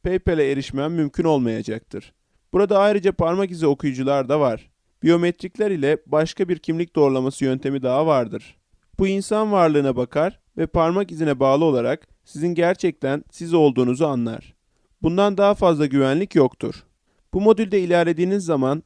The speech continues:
kendisiyle ilişkilendirilmiş birçok kriptografiye sahip kimlik doğrulamasını bulacaksınız. Burada kriptografi ile uğraşan,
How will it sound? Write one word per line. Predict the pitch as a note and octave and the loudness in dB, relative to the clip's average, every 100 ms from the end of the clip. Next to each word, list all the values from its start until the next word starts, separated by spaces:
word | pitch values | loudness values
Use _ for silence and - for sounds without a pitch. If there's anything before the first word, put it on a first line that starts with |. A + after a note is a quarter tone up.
| - | -8
kendisiyle | D3+ D3+ D3+ - F#3+ D#3+ | -4 -4 -4 -8 -2 -2
ilişkilendirilmiş | C3+ D3 - C3+ B2 A#2 A2+ A#2+ E3 - _ _ _ | -2 -6 -4 -2 -2 -4 -4 -4 -6 -10 _ _ _
birçok | G#2 F3+ G#3 F#3 | -6 2 2 2
kriptografiye | - E3+ - D#3+ D3 D#3 - D#3+ | -2 -6 -2 -2 0 -2 -2 -4
sahip | F3 D3+ D3+ E3 - _ | -2 -2 -2 -2 -10 _
kimlik | - D3+ E3 - | -8 -4 -4 2
doğrulamasını | C#3+ C3 B2+ B2+ D#3+ E3 | 2 2 0 -4 -6 -4
bulacaksınız. | D3 B2+ B2 - - A2 - - _ _ _ - | -2 0 -2 -4 -12 -14 -16 -20 _ _ _ 0
Burada | F#3 G3+ | 2 2
kriptografi | G3+ G3+ G3 G3+ F#3+ F#3+ G3 | 0 -4 0 2 4 2 -2
ile | G#3+ F#3+ | -2 0
uğraşan, | C#3+ B2+ B2 B2+ D#3 | 2 0 -2 -4 -4